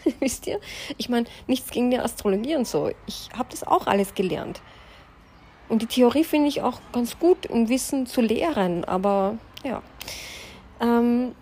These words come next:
lassen wir das mal dahingestellt. Das nächste Thema ist dann so auch, ähm,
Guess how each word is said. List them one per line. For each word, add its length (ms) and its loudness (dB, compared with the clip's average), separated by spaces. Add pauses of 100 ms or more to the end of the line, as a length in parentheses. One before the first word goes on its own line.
(840)
lassen 280 0
wir 80 4
das 140 -2
mal 140 2
dahingestellt. 640 -2 (920)
Das 260 -4
nächste 320 0
Thema 320 -2
ist 240 -8
dann 140 -2
so 240 -4
auch, 220 -2 (920)
ähm, 360 -4